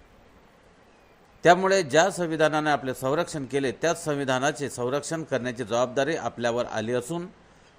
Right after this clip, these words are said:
ती आपणास होऊ घातलेल्या लोकसभेच्या निवडणुकीत पार पाडावी लागेल, असे स्पष्ट प्रतिपादन अंजलीताई आंबेडकर समाजसेविका तसेच विचारवंत यांनी केले.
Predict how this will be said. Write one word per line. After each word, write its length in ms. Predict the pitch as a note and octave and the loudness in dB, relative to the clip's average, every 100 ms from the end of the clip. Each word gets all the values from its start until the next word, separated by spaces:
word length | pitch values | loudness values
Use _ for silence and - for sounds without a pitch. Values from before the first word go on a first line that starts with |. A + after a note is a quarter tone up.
| - | -8
ती 140 | A3 G#3 - | -4 -2 0
आपणास 520 | D3 C#3 D3 C#3+ - - - - - - | 0 0 -2 -2 -6 -20 -20 -20 -4 6
होऊ 140 | G#3 | 8
घातलेल्या 420 | F3+ D3+ D#3+ D3+ | 8 4 2 2
लोकसभेच्या 580 | D3 F#3 - D#3 C#3 C3+ | 2 0 -2 -2 0 -2
निवडणुकीत 480 | A#2+ D#3 D#3 B2+ C#3 - | -2 -2 -4 -4 -4 2
पार 140 | D3+ | 2
पाडावी 400 | D3 C3 A#2+ A#2 | 2 0 0 0
लागेल, 300 | A2+ A2 G2+ - - - | 0 -2 -4 -8 -20 -10
असे 240 | B2+ D#3 | -6 -4
स्पष्ट 360 | C#3 - F3+ - | -4 -2 -2 -2
प्रतिपादन 720 | E3 C#3 A2+ D3 C3+ E3+ E3+ F3+ - - - - - - - - | -4 -6 -6 -2 0 0 0 -4 -18 -20 -20 -20 -20 -20 -20 0
अंजलीताई 460 | E3+ F3 F#3 F#3 F3+ | 2 4 4 4 6
आंबेडकर 540 | E3 D#3+ D#3 - E3 D#3+ - _ _ - - | 4 4 0 2 0 -2 -14 _ _ -20 -6
समाजसेविका 720 | F3 F#3 - E3 D3+ C#3+ D#3+ D#3 | -2 -2 -2 -2 -4 0 0 0
तसेच 260 | C#3 C#3+ A#2+ | -2 -4 -6
विचारवंत 560 | A2 A#2+ F#3+ E3 D3 A2 | -8 0 2 4 0 0
यांनी 240 | C#3 B2 | -4 -4
केले. 260 | A2+ A2 F#2 | -4 -6 -6